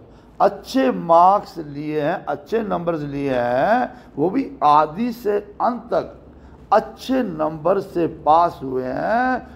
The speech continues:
उसी को ही कहा जाता है pass with honor। बीच बीच में marks कम हुई है, फिर makeup किया,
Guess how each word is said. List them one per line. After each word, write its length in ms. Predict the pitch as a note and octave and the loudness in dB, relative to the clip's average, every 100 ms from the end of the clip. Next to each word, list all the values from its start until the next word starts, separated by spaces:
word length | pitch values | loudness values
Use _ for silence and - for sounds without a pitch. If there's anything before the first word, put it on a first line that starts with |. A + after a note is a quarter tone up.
| - - | -20 -6
उसी 420 | B3+ - A3+ G#3+ | -4 -2 -2 -4
को 300 | - - C#3+ | -4 -6 -2
ही 180 | C3+ D#3+ | -2 -2
कहा 280 | D#3 C3+ B2+ | -2 2 2
जाता 520 | B2+ A#2+ A#2+ B2+ C3 | 2 -2 -4 0 2
है 340 | E3 A#3 C4+ - - - - - | 4 4 2 -2 -8 -20 -20 -2
pass 380 | B2+ C#3 B2 - | 2 2 0 -6
with 360 | A2+ E3+ B3 B3+ A#3 - - - - | -6 -4 -2 -2 -2 -4 -20 -16 -4
honor। 500 | A2+ A2+ A2 A#2 B2 - - - - - - - - - - - - - - - - - - - - - - C3+ | -2 -2 -4 -6 -8 -10 -20 -20 -20 -20 -20 -20 -20 -20 -20 -20 -20 -20 -20 -20 -20 -20 -20 -20 -20 -20 -14 -6
बीच 360 | D#3+ A3+ B3+ G3+ | 0 2 0 -2
बीच 360 | F3+ A3 A3+ | -6 -4 -4
में 400 | A3+ B3 A#3+ A#3+ - - - - - - - - - - - - | -4 -2 -4 -8 -16 -20 -20 -20 -20 -20 -20 -20 -20 -20 -18 -10
marks 520 | B2 C3+ G3+ A#3+ - | 2 4 6 2 -6
कम 280 | - F3+ G#3+ | -6 0 0
हुई 340 | A#3+ A3+ B3 | 0 0 0
है, 400 | A3+ A#3 A3+ - - - - - - - - - - - - - - | 2 2 0 -6 -18 -20 -20 -20 -20 -20 -20 -20 -20 -20 -20 -8 -2
फिर 120 | C4 | 0
makeup 680 | A3 D#3 E3+ E3+ A3+ F#3 | 0 0 0 4 2 2
किया, 380 | A3 A3+ A#3 G#3+ | 2 4 4 2